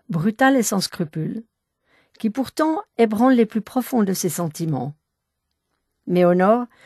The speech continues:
se méfie des voix divergentes. En épousant un jeune fermier quaker,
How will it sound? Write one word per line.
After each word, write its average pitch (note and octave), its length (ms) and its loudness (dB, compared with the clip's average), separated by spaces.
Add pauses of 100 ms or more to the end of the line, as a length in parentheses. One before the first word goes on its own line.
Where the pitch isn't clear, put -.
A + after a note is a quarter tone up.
(140)
se - 140 2
méfie A#3+ 420 4
des A3+ 120 4
voix G3+ 220 4
divergentes. E3 880 -4 (1300)
En F3+ 160 0
épousant A#3 480 2
un F3+ 120 2
jeune A3 240 2
fermier A3+ 380 2
quaker, D#3+ 580 -6